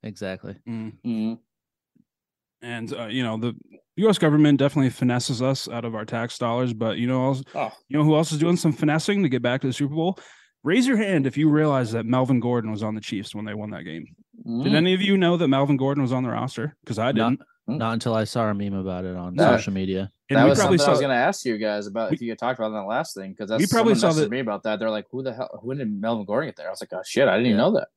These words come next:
Speaker 2: We probably
Speaker 1: Yeah.
Speaker 2: saw the same meme. So, like, on the left side, it was, like, that picture of him, like, death staring Russell Wilson
Speaker 3: Yeah.
Speaker 2: on the bench.
Speaker 3: <laughs> Yeah.
Speaker 2: And then the one on the right was, like, him with the Super Bowl trophy. Like, yeah.
Speaker 1: Yeah.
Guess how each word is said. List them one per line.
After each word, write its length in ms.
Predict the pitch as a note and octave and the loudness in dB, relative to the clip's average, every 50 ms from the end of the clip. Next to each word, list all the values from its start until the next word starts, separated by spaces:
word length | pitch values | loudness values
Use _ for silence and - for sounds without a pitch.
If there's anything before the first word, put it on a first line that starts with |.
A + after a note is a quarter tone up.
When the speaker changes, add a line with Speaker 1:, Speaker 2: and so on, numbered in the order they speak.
| - - _ | -20 -20 _
Speaker 2:
We 140 | - C3+ F#3+ | -4 -2 0
probably 240 | F3+ A#3+ A3+ G3 E3 D3 | 0 2 2 2 2 2
Speaker 1:
Yeah. 20 | |
Speaker 2:
saw 200 | - - D3 C#3+ | 2 2 0 0
the 100 | C3 A#2+ | 0 -2
same 280 | - - C3+ B2+ B2 B2 | -2 -2 -2 0 2 2
meme. 280 | C3+ C#3 B2+ A#2 G#2+ - | 2 2 2 0 -2 -4
So, 200 | - A#2+ A2+ A2+ | -4 -4 -2 -2
like, 180 | A2+ A2 - | -2 -2 -2
on 120 | A#2+ B2+ C3 | -2 0 0
the 60 | B2 | 2
left 200 | B2 B2+ C3 - | 0 0 0 0
side, 260 | - C#3+ B2+ C3 B2+ | 0 0 0 0 0
it 60 | B2 A#2+ | 0 0
was, 140 | A#2 A2 | -2 -2
like, 200 | - A#2 G#2+ - | -4 -6 -6 -6
that 140 | - A2 - - | -6 -6 -4 -4
picture 240 | C3+ B2 - C3+ | -4 -4 -4 -6
of 100 | B2+ A#2 | -6 -4
him, 140 | C3 C3 B2 | -2 -2 0
like, 260 | A#2+ A2+ G#2 G2+ F#2 | 0 -2 -4 -6 -6
death 180 | - B2 A#2+ B2 | -6 -6 -4 -4
staring 560 | - - - B2+ B2 B2 A#2+ A#2 A2+ A2 G#2 - | -6 -6 -4 -4 -2 -2 -2 -2 -4 -6 -8 -6
Russell 280 | A#2 A#2+ A#2+ - C3 A#2+ | -6 -6 -4 -4 -2 0
Wilson 220 | B2 B2 C3 C#3 | 2 4 4 4
Speaker 3:
Yeah. 120 | C#3+ - - | 4 4 2
Speaker 2:
on 60 | - - - | 0 0 2
the 40 | |
bench. 200 | - G#3 F#3+ - | 4 6 6 4
Speaker 3:
<laughs> 40 | - E3+ | 4 2
Yeah. 140 | D#3 - - - | 2 2 2 2
Speaker 2:
And 140 | - D#3+ D#3+ | 2 4 6
then 120 | E3 - E3 | 6 6 6
the 40 | D#3 | 6
one 160 | D#3 D#3+ D#3+ | 6 6 6
on 80 | D#3+ D#3 | 6 6
the 80 | D3 C#3+ | 6 6
right 160 | C#3+ C#3+ C#3+ | 6 4 4
was, 120 | C3+ A#2+ C#3+ | 2 2 2
like, 140 | C3 B2 | 0 0
him 220 | - - D3 C#3 C#3 | 0 0 2 4 4
with 100 | C3+ B2 | 4 2
the 80 | B2+ A2+ | 0 -2
Super 220 | - C#3+ C3 C3 C3+ | -2 -2 -2 -2 0
Bowl 160 | C3 C3+ C3+ | 0 0 0
trophy. 360 | - D3 C#3+ C3+ D3+ D3+ C#3 | 0 0 0 0 0 0 0
Like, 160 | B2 A2 A2+ | 0 -2 -2
yeah. 400 | A#2+ A#2+ - - G#2+ A2 G#2 G#2 C3+ | -4 -4 -6 -6 -4 -4 -2 -2 -2
Speaker 1:
Yeah. 360 | C#3 C3 D3 C3+ A#2+ C3+ | -2 -2 -2 -2 -2 -2